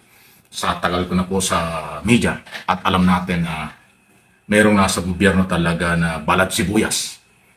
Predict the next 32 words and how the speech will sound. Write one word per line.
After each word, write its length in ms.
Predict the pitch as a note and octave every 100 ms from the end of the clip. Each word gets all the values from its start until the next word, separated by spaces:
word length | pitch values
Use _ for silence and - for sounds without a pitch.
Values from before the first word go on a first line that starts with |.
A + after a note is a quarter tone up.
| -
Pag 80 | G2
sinabi 400 | F#2 G2+ F#2+ F2+
mo 160 | F#2+ G2
yung 120 | F#2+
karapatan 520 | F#2 - - G2 G2
ng 20 | F#2
tao 320 | C#3 G#2+ G2 _ _ _
at 160 | - F#2
karapatan 480 | G2+ F#2 F#2+ G2 F#2 F#2
ng 140 | F2 E2 E2+ - _ _ _ G2
mamamayan 640 | F2+ F#2 F#2+ F#2 F#2+ F2+
na 160 | F2 E2+
gawin 320 | E2+ F2+ F#2
ang 80 | E2+
dapat 320 | F2+ F2 F#2+
gawin, 400 | B2 G#2 F#2 - -
minsan 240 | G#2+ A#2+
ikinagagalit 640 | A#2 F#2 F#2 F#2 F2+ E2+ E2+ E2
nila. 240 | E2 E2+ _ _ -
Sa 180 | - F#2
halip 320 | F#2+ A2 G#2
na 80 | G2
tanggapin 480 | G2 F#2+ F2+ G2 F#2+
na 160 | F#2
constructive 720 | G2 F#2 - F#2+ - G#2 F2
criticism, 560 | - G#2 G2 D#3+ G2 F#2+ - _ _ _ _ _
eh, 80 | A#2
nagiging 320 | A#2 G#2 G2+
personal. 480 | F#2 G2+ G2+ F#2 D2+ - _ _ _ -
Hindi 220 | G3 F#3+
ho 100 | F#3+
personal 400 | F#3+ E3+ E3+ D#3